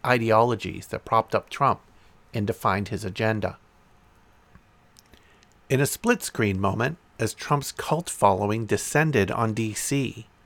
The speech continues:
major news outlets called the Georgia runoff election. Democrats are about to control the House, Senate, and the White House. They will assume control of the government in the midst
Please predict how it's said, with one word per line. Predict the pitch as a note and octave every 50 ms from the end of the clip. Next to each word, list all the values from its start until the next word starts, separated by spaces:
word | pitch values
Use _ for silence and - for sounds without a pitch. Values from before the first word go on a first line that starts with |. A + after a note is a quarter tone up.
| _ _ _ - _
major | G#2+ C3+ F#3+ G3+ A#3+ A#3+ G3+
news | D#3+ D3+ D#3+ F3 C#3+
outlets | C3+ F#2+ F#2 - - - A2 - -
called | - - - - D3 C#3 A#2+ A2 G#2+
the | B2
Georgia | A2+ A2 - C#3 C3 C3 A#2 -
runoff | A2+ A2 A#2+ B2+ B2 A#2+ G#2 G2+ F#2+ - -
election. | A#2 A#2 A#2+ B2 - - - - - - - - _ _ _ _ _ _ _ _ _ _ _ _ _ _ _ - - - - - _ _ -
Democrats | B2+ C#3 D#3+ D#3 - B2 A2 G#2+ - -
are | A#2
about | A2+ A2+ A2+ G#2+ -
to | -
control | - C3+ A#2 - - G#2 G#2
the | G2+ G2
House, | - - C3+ A2+ G#2 G#2 - - - - -
Senate, | - - - - D3+ C#3 A#2+ G2+ - - _ _ _ _ _ _ -
and | B2 A#2
the | B2
White | A2+ B2 C3 C3 -
House. | - - F2 - - - - - - - - _ _ _ _ - - - - _ _ -
They | B2 B2
will | B2+ B2+
assume | A#2+ - - G3 G#3 G#3+ G3
control | - D3 C3+ - - E3 F3 E3+ D#3
of | B2+
the | A#2+
government | A2 C3+ C#3 D3 D3+ C#3+ A2+ G2+ -
in | B2+ A2+
the | A2+ A2
midst | A#2 B2+ C#3+ C3 C3 - - - -